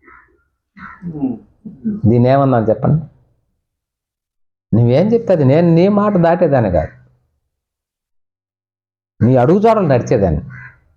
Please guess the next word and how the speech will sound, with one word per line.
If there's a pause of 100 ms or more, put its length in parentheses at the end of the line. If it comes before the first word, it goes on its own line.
(3750)
అయితే